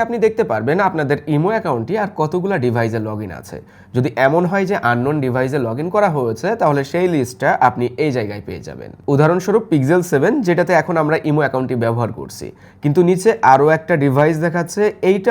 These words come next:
মনে হচ্ছে আননোন বা অপরিচিত কেউ, তাহলে তাকে ডিলিট অপশনে ট্যাপ করে সহজে ডিলিট করে দিতে পারবো। তার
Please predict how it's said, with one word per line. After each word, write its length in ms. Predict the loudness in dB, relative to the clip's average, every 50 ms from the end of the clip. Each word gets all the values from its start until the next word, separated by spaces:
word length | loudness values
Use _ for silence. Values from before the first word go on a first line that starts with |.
| 0 0
মনে 120 | 0 -2 -2
হচ্ছে 220 | -4 -6 -6 -4 -4 -6 -4 -4 -2 -2
আননোন 280 | 0 0 -2 -4 -4 -4 -4 -4
বা 60 | -4 -4 -4 0 2 2
অপরিচিত 440 | 2 2 0 -2 -2 -4 -6 -6 -8 -8 -8 -8
কেউ, 140 | -8 -10 -12 -14 -18 -20 -16 -4 0
তাহলে 220 | 2 4 4 4 4
তাকে 160 | 2 2 0 0 0 2
ডিলিট 220 | 2 2 2 2 2 0
অপশনে 280 | 0 -2 -4 -4 -4 0 2
ট্যাপ 140 | 2 2 0 -2 -2
করে 120 | -2 -2 -2 0
সহজে 280 | 0 0 0 0 0 -2 -2 0
ডিলিট 200 | 0 -2 -2 -2 -4
করে 120 | -8 -8 -8
দিতে 160 | -8 -10 -10 -12 -12
পারবো। 260 | -12 -12 -12 -14 -16 -18 -20 -20 -20 -20 -20 -20 -20 -10 0 4
তার 120 | 6 6